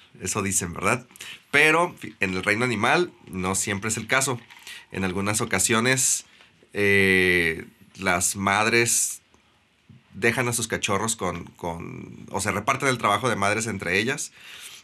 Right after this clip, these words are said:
Y, eh, hay otro, y hay, existen varios animalitos bastante especiales de los cuales vamos a hablar el día de hoy.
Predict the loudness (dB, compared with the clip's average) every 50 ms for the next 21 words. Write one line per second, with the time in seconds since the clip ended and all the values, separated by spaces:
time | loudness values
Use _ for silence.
0 | _ _ _ -4 0 2 2 4 4 6 6 4 4 2 0 -6 -4 -2 0 2
1 | 4 4 4 4 4 2 2 0 -2 -2 -4 -6 -6 -2 2 2 4 2 2 -2
2 | -6 -10 -4 -4 0 2 2 4 4 4 2 0 -2 -4 -4 0 2 2 2 2
3 | 0 -2 -4 -6 -8 _ _ _ _ _ _ _ _ _ _ _ _ _ _ _
4 | _ -10 -10 -10 -6 -2 0 2 2 2 2 2 2 4 4 2 2 0 0 2
5 | 0 0 0 -2 -4 -2 -2 0 0 0 0 -2 -4 -8 -12 -8 -4 -2 -2 -2
6 | -2 -4 -6 -6 -4 -4 -4 -4 -4 -4 -4 -2 -2 -2 -2 -2 -4 -4 -6 -6
7 | -6 -4 -4 -4 -4 -4 -6 -6 -6 -6 -6 -6 -4 -4 -4 -2 -2 -2 0 0
8 | 0 0 0 -2